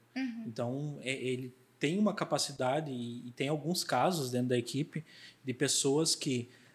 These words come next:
Speaker 2: é, começaram como social media e hoje estão na edição de vídeo, porque, é, não, não buscava muito, n-, não tinha essa questão de pesquisar muito, estudar o cliente,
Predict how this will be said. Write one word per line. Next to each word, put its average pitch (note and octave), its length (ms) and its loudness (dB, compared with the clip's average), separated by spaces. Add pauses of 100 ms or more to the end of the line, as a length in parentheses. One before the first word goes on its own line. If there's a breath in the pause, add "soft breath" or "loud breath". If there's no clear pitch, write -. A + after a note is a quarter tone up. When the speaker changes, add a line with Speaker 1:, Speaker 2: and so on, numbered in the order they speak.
(100)
Speaker 2:
é, A#2 720 0
começaram D3+ 720 4
como D#3 260 -2
social C#3+ 380 -2
media E3+ 480 0
e D3 80 4
hoje D3 180 2
estão E3+ 180 -2
na F3 120 -2
edição F3+ 300 0
de G3 100 0
vídeo, E3 480 -2
porque, C3+ 460 -4 (300 loud breath)
é, A#2+ 640 -2
não, C3 540 -2 (160)
não C3 200 -2
buscava D3+ 680 2
muito, E3+ 640 2
n-, C#3 220 -4
não C#3 180 -2
tinha G3 300 2
essa E3 220 0
questão D3+ 360 -2
de D3+ 140 -4 (240)
pesquisar E3 480 4
muito, E3+ 400 4
estudar E3+ 420 6
o F#3 120 4
cliente, C#3+ 680 -2